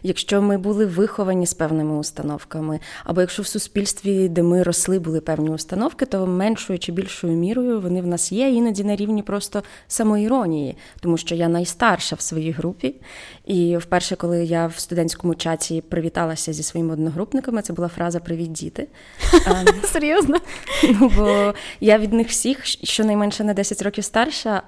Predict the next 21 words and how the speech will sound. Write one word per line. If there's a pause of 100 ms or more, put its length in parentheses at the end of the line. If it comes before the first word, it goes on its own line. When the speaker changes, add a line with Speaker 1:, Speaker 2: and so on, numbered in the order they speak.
(120)
Speaker 1:
і
це
все
значно
розумніші
від
мене
люди,
тому
що (320)
більшість (100)
з
моїх
одногрупників
навчалися
на
літературі
чотири
роки
в
Могилянці.